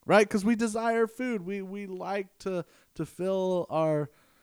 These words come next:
stomachs, and we like that feeling of fullness, and we enjoy the taste of food. And so it's a very simple thing to fast from, is to set aside our desire for,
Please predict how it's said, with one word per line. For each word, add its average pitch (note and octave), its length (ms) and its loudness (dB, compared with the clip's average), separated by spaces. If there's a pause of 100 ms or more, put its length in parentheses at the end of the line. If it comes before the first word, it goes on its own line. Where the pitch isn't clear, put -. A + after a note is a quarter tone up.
(160)
stomachs, D#3+ 760 -6
and D3 120 -4
we D#3 140 -6
like D3 420 -6
that C3+ 240 -6
feeling D#3+ 600 -4
of B2 200 -6
fullness, D3 560 -8
and E3+ 140 -4
we G3 160 2
enjoy F3+ 640 0
the D#3 140 -10
taste - 720 -6 (480)
of A#2+ 420 0 (460)
food. F#2+ 540 -8 (920)
And E3 140 -6
so G3+ 100 4
it's F#3 80 2
a G3+ 60 2
very G#3 300 2
simple F#3+ 680 0 (180)
thing G3+ 320 0
to D#3+ 140 -6
fast F#3 440 -2
from, C3+ 280 -4
is C#3 160 -8
to D#3 100 -12
set F#3 260 -4
aside D#3+ 360 -2
our D#3 300 0
desire C#3+ 640 -2
for, C#3 500 -4